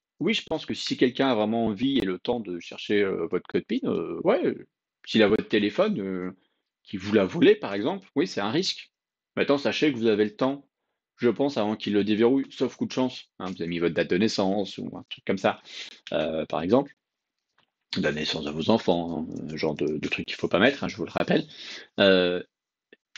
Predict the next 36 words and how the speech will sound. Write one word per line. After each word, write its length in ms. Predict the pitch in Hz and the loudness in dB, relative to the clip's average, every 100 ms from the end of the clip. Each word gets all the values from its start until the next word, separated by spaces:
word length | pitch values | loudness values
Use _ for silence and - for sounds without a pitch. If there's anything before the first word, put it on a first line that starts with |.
| - _ _ _ _ | -20 _ _ _ _
voilà, 240 | 127 131 | 2 2
sauf 260 | 110 151 - | 2 0 0
coup 100 | - | 0
de 60 | 113 | 2
chance, 300 | 147 175 113 | 2 2 0
vous 100 | 113 | 0
avez 140 | 117 | 2
quand 160 | 120 123 | 2 0
même 100 | 120 | 0
le 120 | 107 | -2
temps 160 | 147 | -2
normalement 460 | 143 107 101 113 143 | -2 -2 -2 0 0
de 80 | 117 | -2
vous 140 | 98 | -4
retourner, 520 | 90 92 95 113 131 127 | -8 -6 0 2 2 0
de 100 | 104 | -4
changer 300 | 104 98 95 | -8 -10 -8
tous 120 | 95 | -4
les 180 | 90 87 | -2 -2
accès, 560 | 87 - 113 120 123 | 0 6 8 8 4
de 420 | 113 95 95 92 | 0 0 0 0
voir 300 | 90 87 101 | -2 0 -2
de 80 | 95 | -2
bloquer 260 | 135 - 95 | -4 -2 0
votre 160 | 85 | -2
téléphone, 640 | - 85 90 - 127 123 113 | -2 0 0 2 2 2 0
voir 400 | 90 120 117 113 | 0 4 4 2
s'il 220 | - 101 | -2 -2
était 380 | 92 101 98 92 | -2 -2 0 -2
connecté 340 | - 90 - | -4 -8 -6
à 40 | 87 | -6
Internet, 340 | - 92 85 - | -6 -6 -2 2
de 120 | 113 | 2
l'effacer 380 | 104 92 92 - | 2 -4 -8 -8
à 40 | |
distance, 580 | 90 - 143 139 - | -8 0 0 0 -6